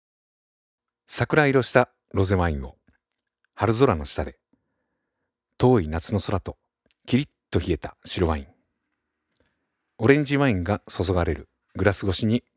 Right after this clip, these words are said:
太陽が手を振っていた秋の空。赤ワインで深い冬空に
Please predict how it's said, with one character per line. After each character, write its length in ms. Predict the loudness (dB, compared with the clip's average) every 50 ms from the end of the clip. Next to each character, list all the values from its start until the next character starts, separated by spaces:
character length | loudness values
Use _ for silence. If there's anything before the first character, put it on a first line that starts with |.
| _ _
太 180 | _ 0 2 2
陽 240 | 4 2 2 0 0
が 100 | -2 -2
手 140 | 0 2
を 60 | 2 2
振 100 | 0 -4
っ 20 |
て 140 | _ -10 -10
い 60 | -10
た 160 | -12 -14 -20 _ _ _ _ _ _ _ _ _ _ _ _
秋 200 | -4 -2 -2 -4
の 60 | -6
空。 240 | -8 -10 -12 -14 -16 _ _ _ _ _ _ _ _ _ _ _ _ _ _ _ _ _ _ _ _ _ _ _ _ _ _ _ _ -6
赤 200 | -2 2 2 2
ワ 120 | 4 2
イ 60 | 0
ン 80 | 0 -2
で 180 | -2 -4 -4 -6 _ _ _ _ _ _ _ _ _ _ -14
深 220 | 0 2 2 2
い 80 | 2 0 _ _ _
冬 220 | -6 -2 0 0 0
空 200 | 0 0 -2 -4
に 140 | -6 -8